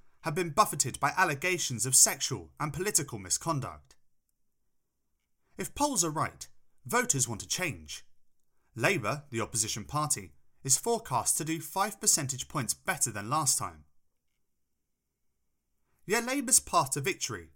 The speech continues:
is not assured. Its leader, Anthony Albanese, is even less popular than Mister Morrison,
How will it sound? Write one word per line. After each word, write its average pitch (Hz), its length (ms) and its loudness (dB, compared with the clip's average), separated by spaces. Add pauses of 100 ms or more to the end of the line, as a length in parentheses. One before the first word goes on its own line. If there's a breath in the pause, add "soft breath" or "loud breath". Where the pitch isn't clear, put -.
is 185 140 -2
not 226 180 -2
assured. 104 540 -2 (1200)
Its 131 160 2
leader, 127 460 -4 (320)
Anthony 139 360 2
Albanese, 110 680 2 (280)
is 170 160 4
even 226 260 -2
less 170 180 4
popular 123 440 -2
than 151 220 -4
Mister 120 200 2
Morrison, 120 540 2